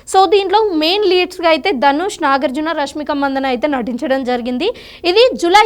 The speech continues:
ఎయిటీన్త్ రోజు Amazon Prime వీడియోస్లో స్ట్రీమ్ అవుతుంది. So, నెక్స్ట్ సిరీస్ వచ్చేసి స్పెషల్ ఓప్స్ సీజన్ టూ. Already సీజన్ వన్ ఎప్పుడో అయిపోయింది. So, సీజన్ టూ అయితే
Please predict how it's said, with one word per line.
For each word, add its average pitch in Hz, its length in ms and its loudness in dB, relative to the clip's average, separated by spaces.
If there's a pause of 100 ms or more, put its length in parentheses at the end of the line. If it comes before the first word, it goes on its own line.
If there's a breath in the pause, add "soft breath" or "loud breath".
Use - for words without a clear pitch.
(160)
ఎయిటీన్త్ 330 400 0
రోజు 269 260 4 (540 loud breath)
Amazon 440 380 4 (120)
Prime 339 340 2
వీడియోస్లో 302 480 -2
స్ట్రీమ్ 320 340 0
అవుతుంది. 214 340 -8 (320 soft breath)
So, 440 60 4 (180)
నెక్స్ట్ 370 280 2 (140)
సిరీస్ 392 360 4
వచ్చేసి 311 380 0 (160)
స్పెషల్ 415 540 0 (160)
ఓప్స్ 339 220 0 (180)
సీజన్ 311 420 0
టూ. 247 60 0 (160)
Already 302 340 0
సీజన్ 285 340 -4
వన్ 285 160 -2
ఎప్పుడో 277 240 -2
అయిపోయింది. 247 360 -2 (420 loud breath)
So, 392 80 4 (220)
సీజన్ 440 420 4
టూ 370 80 2 (100)
అయితే 311 200 2